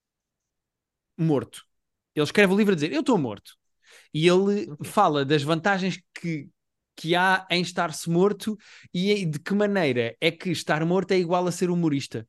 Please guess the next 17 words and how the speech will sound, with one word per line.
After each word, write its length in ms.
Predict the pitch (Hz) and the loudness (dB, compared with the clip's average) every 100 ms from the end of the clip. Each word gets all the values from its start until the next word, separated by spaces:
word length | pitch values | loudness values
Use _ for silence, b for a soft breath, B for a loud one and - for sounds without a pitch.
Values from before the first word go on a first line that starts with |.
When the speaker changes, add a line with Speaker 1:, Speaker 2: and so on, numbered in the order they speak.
| - | -6
Speaker 1:
no 140 | 135 | -4
sentido 460 | 127 147 127 151 123 | -2 -4 -2 -4 -2
da 440 | 139 135 131 127 - _ b b _ _ - | -2 0 -2 -4 -8 _ b b _ _ -12
Speaker 2:
Hum. 160 | 330 123 - _ _ _ _ _ _ _ _ _ _ _ _ | -8 -8 -12 _ _ _ _ _ _ _ _ _ _ _ _
Speaker 1:
não 180 | 156 175 | -10 -8
só 180 | 170 180 | -4 -2
da 100 | 165 | 0
metafísica, 840 | 165 165 165 - 185 165 175 180 | 0 -2 -4 -2 -2 -2 -2 -4
como 320 | - 175 170 | -2 -4 -2
das 220 | 156 156 160 | -2 0 0
armas 320 | 160 165 156 | 0 0 -4
que 60 | - | -2
tu 140 | 160 | -2
usas 220 | 156 147 | 0 -2
para 140 | - 139 | 0 2
o 100 | 135 | 2
humor. 340 | 117 101 | 0 -4